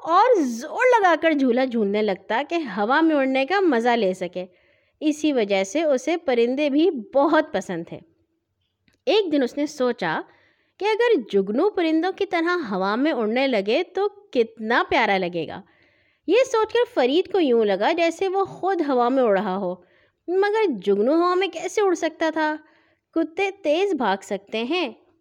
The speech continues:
اڑ نہیں سکتے۔ ایک دن فرید انہی سوچوں میں گم کھیت کنارے بیٹھا تھا۔ اس کا باپ دھان کی فصل کو اسپرے کر رہا تھا۔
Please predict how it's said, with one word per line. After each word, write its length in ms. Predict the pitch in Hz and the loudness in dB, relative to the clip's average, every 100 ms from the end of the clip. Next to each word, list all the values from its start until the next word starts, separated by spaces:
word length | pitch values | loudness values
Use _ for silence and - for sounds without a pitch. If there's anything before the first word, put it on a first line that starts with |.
| - | -2
اڑ 180 | 285 370 | 0 4
نہیں 380 | 339 254 330 494 | 2 2 0 0
سکتے۔ 440 | 415 - 196 165 - _ _ _ _ _ _ - | -2 -2 -4 -4 -8 _ _ _ _ _ _ -4
ایک 380 | 240 294 214 165 | 0 0 -2 -6
دن 180 | 175 254 - | -6 -6 -6
فرید 360 | 202 185 226 269 | -6 -2 -4 -4
انہی 280 | 247 285 359 | -4 -2 -2
سوچوں 380 | 349 208 175 190 | -2 -6 -6 -6
میں 140 | 185 | -6
گم 260 | 180 311 427 - - _ _ - | -2 -2 -2 -6 -20 _ _ -4
کھیت 340 | 403 453 440 | 0 0 0
کنارے 360 | 381 330 294 285 | 0 2 2 0
بیٹھا 300 | 185 190 202 | -2 -4 -6
تھا۔ 200 | 214 208 _ _ _ _ | -8 -12 _ _ _ _
اس 220 | 339 381 | -4 -4
کا 200 | - 381 | -2 0
باپ 520 | 277 202 196 269 - 180 | 0 2 0 0 -4 -6
دھان 400 | 214 254 302 269 | -2 0 0 -2
کی 180 | 233 | -4
فصل 380 | 226 180 180 202 | -4 -4 -4 -6
کو 100 | 233 | -2
اسپرے 420 | 370 - 277 277 | -4 -2 2 2
کر 140 | 285 202 | 2 0
رہا 240 | 160 175 | -2 -6
تھا۔ 180 | 156 156 | -10 -12